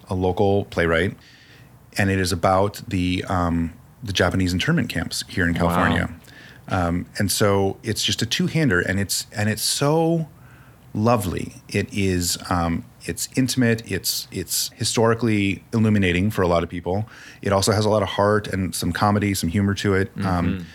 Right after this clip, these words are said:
Speaker 1: but it is a, uh, a, an older gentleman and then, uh, a young orphan. And it's
Speaker 2: Mm.
Speaker 1: the two of them kind of connecting over and over again during their time, uh, at the, at the internment camps.
Speaker 2: Wow, that sounds powerful.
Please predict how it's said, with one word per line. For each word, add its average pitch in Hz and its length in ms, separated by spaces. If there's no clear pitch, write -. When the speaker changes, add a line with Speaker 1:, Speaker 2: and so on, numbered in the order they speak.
Speaker 1:
but 98 100
it 98 120
is 95 180
a, 90 280
uh, 85 500
a, - 60
an 98 80
older 104 260
gentleman 98 460
and 92 260
then, 87 200
uh, 85 260
a 92 60
young 90 200
orphan. - 460
And 92 160
it's 87 160
Speaker 2:
Mm. - 40
Speaker 1:
the 87 60
two 120 280
of 104 80
them 92 380
kind 90 280
of 85 240
connecting 98 720
over 95 180
and 90 80
over 90 140
again 85 340
during 92 240
their 90 100
time, 82 480
uh, 82 280
at - 100
the, 78 300
at - 60
the 90 60
internment 95 360
camps. - 340
Speaker 2:
Wow, 92 260
that 85 100
sounds 104 220
powerful. 101 500